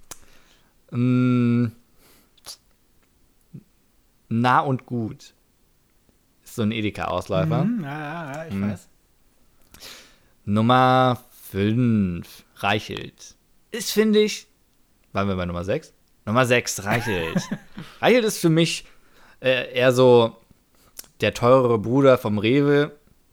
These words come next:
Speaker 1: Ist es überhaupt dasselbe? Ich weiß es gar
Speaker 2: Reichelt
Speaker 1: nicht.
Speaker 2: ist aber auch ein Supermarkt noch.
Speaker 1: Das ist für mich
Speaker 2: Laut
Speaker 1: beides dasselbe. Das
Speaker 2: meiner
Speaker 1: haben wir schon
Speaker 2: Definition.
Speaker 1: festgestellt.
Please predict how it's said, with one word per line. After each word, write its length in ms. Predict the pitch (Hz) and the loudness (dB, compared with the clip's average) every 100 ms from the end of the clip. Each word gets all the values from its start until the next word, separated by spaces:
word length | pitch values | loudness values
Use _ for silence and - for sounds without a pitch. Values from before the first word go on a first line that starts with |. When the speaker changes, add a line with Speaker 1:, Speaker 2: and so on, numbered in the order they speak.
| _ | _
Speaker 1:
Ist 120 | - | -10
es 120 | - 226 | -6 2
überhaupt 260 | 165 165 | 2 2
dasselbe? 340 | 107 - 117 117 | -4 0 2 2
Ich 100 | 98 | 0
weiß 200 | 101 113 | 0 2
es 40 | |
gar 100 | 247 | 0
Speaker 2:
Reichelt 220 | 285 320 | 2 0
Speaker 1:
nicht. 80 | 285 | -2
Speaker 2:
ist 60 | 269 | -2
aber 160 | 254 | 0
auch 60 | 214 | 0
ein 100 | 208 | -2
Supermarkt 520 | 185 170 143 120 - | 0 -2 -2 -6 -10
noch. 300 | 139 123 - _ _ _ _ _ _ _ _ _ | -14 -14 -20 _ _ _ _ _ _ _ _ _
Speaker 1:
Das 120 | 120 131 | -4 0
ist 40 | |
für 60 | 156 | 2
mich 100 | 160 | 4
Speaker 2:
Laut 100 | 135 | 4
Speaker 1:
beides 120 | 131 | 4
dasselbe. 200 | - 113 | 4 2
Das 60 | 110 | 4
Speaker 2:
meiner 40 | 180 | 4
Speaker 1:
haben 100 | 196 | 4
wir 120 | 170 | 4
schon 140 | 170 151 | 2 2
Speaker 2:
Definition. 200 | 135 127 | 2 2
Speaker 1:
festgestellt. 540 | 127 113 - 87 85 | 0 -2 -6 -6 -6